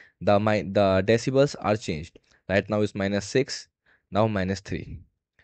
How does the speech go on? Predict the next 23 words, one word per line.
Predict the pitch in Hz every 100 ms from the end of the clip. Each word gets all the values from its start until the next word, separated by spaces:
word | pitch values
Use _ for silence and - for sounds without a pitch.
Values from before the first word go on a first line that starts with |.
| _ _ -
Okay, | - 208 - _ _ _ _ _ _
so | - 160 90 _ _ _ _ _
for | 135 135 135 _
high | - 131 156
level | 156 139 135 135 -
of | 95 95 95 _ _ _
decibels, | - 110 147 117 101 - - _ _
for | - 117
loud | 113 123 139
environment, | 104 117 120 117 113 117
or | 95 104 98 - _ _ _
when | 110 127
you | 139 143
need | 131 120 113 -
a | 101
maximum | 104 113 127 131 143
sensitivity, | 123 113 - 123 127 104 - - -
so | - 160
you | 160
can | 160 175
set | - 151 156 -
to | 139 - _ _ -
zero | 110 135 156 185